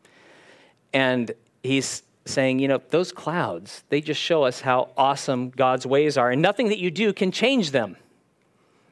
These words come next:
right? Nothing that we do can alter who God is or what he has said. Nothing we do can disturb his sovereignty or his plans or his goodness.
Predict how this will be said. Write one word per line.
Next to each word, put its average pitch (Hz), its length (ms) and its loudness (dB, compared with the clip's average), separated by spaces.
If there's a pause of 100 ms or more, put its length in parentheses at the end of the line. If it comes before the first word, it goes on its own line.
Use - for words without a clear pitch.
(160)
right? 175 280 0
Nothing 226 340 2
that 226 120 4
we 196 140 4
do 214 340 2
can 180 220 0
alter 185 380 2
who 196 220 2
God 175 280 2
is 135 280 2
or 127 80 -2
what 143 200 2
he 165 140 0
has 160 140 0
said. - 480 -2 (2000)
Nothing 214 380 2
we 220 120 2
do 247 220 0
can 190 200 -2
disturb 185 480 0
his 185 180 0
sovereignty 170 1040 0
or 147 220 4
his 160 180 -2
plans 202 560 0
or 151 80 4
his 170 220 0
goodness. 185 600 -2